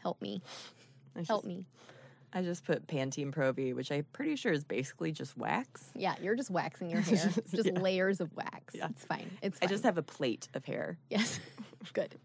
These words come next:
Speaker 2: Okay. So, in short, Pope Gregory turns Mary Magdalene into the passive figure who needed to bow before Christ in order to be made humble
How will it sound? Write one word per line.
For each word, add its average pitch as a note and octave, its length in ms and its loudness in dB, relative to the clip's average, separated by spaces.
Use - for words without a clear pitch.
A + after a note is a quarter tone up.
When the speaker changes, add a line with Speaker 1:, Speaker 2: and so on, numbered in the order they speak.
Speaker 2:
Okay. - 200 -4
So, B3+ 280 10
in G#3+ 180 6
short, F#3 340 6
Pope G#3+ 220 6
Gregory D3+ 540 8
turns D3+ 380 0
Mary D#3+ 240 6
Magdalene C3+ 600 0
into D3 220 -2
the D3 100 2
passive D#3 580 4
figure C3 640 2
who D3+ 120 2
needed E3 540 2
to - 120 -10
bow F3 300 2
before D3 340 0
Christ - 460 -2
in C#3+ 160 0
order C#3+ 260 4
to D3+ 140 -4
be D3+ 120 -2
made A2 200 -2
humble C#3 480 4